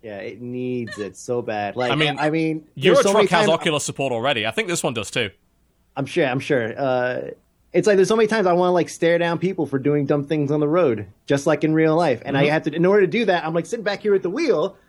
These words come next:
Speaker 1: and I'm, like, reaching for my mouse. I'm like, and I, that way I can turn around, look behind me, and say, "What?"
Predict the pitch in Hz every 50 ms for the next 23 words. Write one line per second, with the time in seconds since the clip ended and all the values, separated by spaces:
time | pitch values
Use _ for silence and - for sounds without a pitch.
0 | _ _ 165 170 180 196 185 175 - 196 196 196 - 196 185 175 185 196 185 -
1 | 170 151 139 139 - - _ - - - - _ - - - - - - - -
2 | - _ - - - - _ - - - - _ _ _ _ _ _ 160 170 185
3 | 185 165 120 208 208 226 240 220 220 214 - - 233 226 220 214 208 226 226 185
4 | 208 185 190 220 226 220 202 185 175 175 170 175 180 170 220 247 220 -